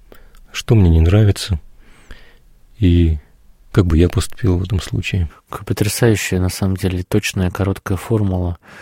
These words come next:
Speaker 2: о которой так хочется себе напоминать почаще. "Господь, ты меня терпит". Вот когда я просто так сейчас рефлексирую о том, о чём вы сказали, когда видишь,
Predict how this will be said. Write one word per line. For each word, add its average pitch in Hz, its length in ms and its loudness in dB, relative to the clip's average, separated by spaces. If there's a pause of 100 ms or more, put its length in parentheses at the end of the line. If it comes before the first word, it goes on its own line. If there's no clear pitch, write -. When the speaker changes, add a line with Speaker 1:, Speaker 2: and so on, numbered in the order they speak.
(260)
Speaker 2:
о - 100 -6
которой 107 400 -2
так - 260 -4
хочется - 440 -4
себе 104 280 -2
напоминать 101 600 -2
почаще. - 560 -4
"Господь, 98 420 -4
ты - 140 -6
меня 90 200 -4
терпит". - 520 -8 (720)
Вот - 140 -20
когда 92 500 -2 (300)
я 104 80 -2
просто - 240 -2
так 95 100 -6
сейчас - 220 -10
рефлексирую 110 680 0
о 92 120 -2 (120)
том, 92 180 -2
о 90 40 0
чём 87 160 -6
вы 87 100 -6
сказали, 90 540 -4 (720)
когда 101 320 -4
видишь, 101 580 -4